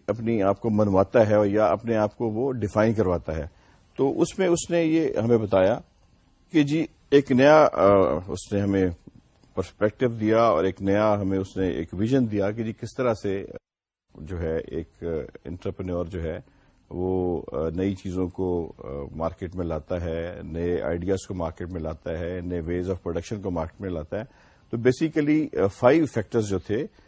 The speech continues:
وہ اس نے ڈیفائن کیے اس سلسلے میں۔ پہلا اس میں تھا جی کہ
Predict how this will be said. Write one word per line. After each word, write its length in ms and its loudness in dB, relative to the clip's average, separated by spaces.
وہ 220 -2
اس 180 -6
نے 180 0
ڈیفائن 440 -2
کیے 300 -4
اس 140 -8
سلسلے 300 -4
میں۔ 160 -8
پہلا 240 6
اس 220 0
میں 80 2
تھا 160 2
جی 220 -4
کہ 380 2